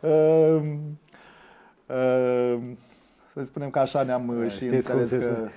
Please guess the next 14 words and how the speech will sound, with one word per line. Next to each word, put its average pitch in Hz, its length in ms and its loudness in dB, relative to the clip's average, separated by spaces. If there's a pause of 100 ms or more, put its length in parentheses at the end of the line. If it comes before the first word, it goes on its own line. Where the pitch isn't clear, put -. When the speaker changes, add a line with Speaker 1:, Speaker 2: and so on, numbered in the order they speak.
Speaker 1:
să - 100 -20
Speaker 2:
De 139 80 0
Speaker 1:
avem 127 120 2
o 120 40 -2
Speaker 2:
vezi 175 240 6
Speaker 1:
zi- - 80 -8
Speaker 2:
cum 143 180 0
stau 143 380 4
lucrurile 113 600 0
la 104 140 -4
Speaker 1:
Bun. 113 220 -2 (1080)
Eh, 135 80 -6
și 233 440 -4 (640)
reîntorcându-mă, 180 920 -2